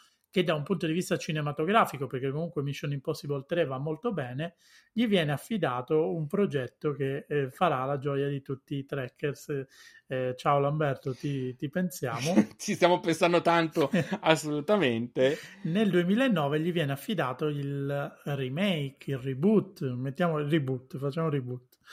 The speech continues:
Speaker 1: di, di Star Trek, del franchise
Speaker 2: I-,
Speaker 1: di Star Trek.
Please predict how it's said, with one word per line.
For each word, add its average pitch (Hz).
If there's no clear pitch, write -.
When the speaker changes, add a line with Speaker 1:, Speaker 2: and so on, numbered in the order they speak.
Speaker 1:
di, 147
di 185
Star -
Trek, 139
del 139
franchise 160
Speaker 2:
I-, 160
Speaker 1:
di 143
Star 143
Trek. 117